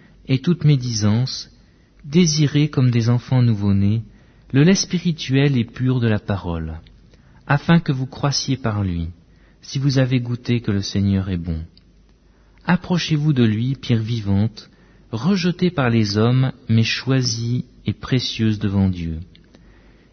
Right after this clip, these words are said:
Et vous-même, comme des pierres vivantes,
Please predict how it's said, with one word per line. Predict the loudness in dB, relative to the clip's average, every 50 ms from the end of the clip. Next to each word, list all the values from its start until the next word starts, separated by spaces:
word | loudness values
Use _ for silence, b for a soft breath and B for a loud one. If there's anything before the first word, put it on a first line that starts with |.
| b b
Et | 4 4
vous-même, | 6 4 0 4 4 6 6 6 6 6 6 4 4 2 0 -6 -12 -2
comme | 0 2 4 4
des | 4 2 0
pierres | 0 0 0 0 0 0
vivantes, | -2 -2 -2 0 2 2 4 4 2 2 0 -2